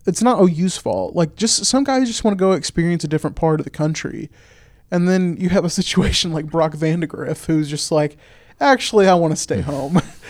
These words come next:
Speaker 2: Rough.
Speaker 1: <laughs> It's just, it's, it's not the best, um, and,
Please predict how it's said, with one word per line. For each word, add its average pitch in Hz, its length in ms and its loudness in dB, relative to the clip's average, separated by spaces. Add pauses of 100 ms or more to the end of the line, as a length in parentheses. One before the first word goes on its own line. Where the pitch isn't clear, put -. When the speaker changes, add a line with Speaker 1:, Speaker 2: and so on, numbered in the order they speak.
(140)
Speaker 2:
Rough. 107 600 0
Speaker 1:
<laughs> - 40 0 (560)
It's 254 160 2
just, 269 260 2 (100)
it's, - 280 -4 (1040)
it's 156 260 -8
not 160 240 0
the 208 60 -4
best, 160 560 0 (180)
um, 147 560 2 (800)
and, 156 340 0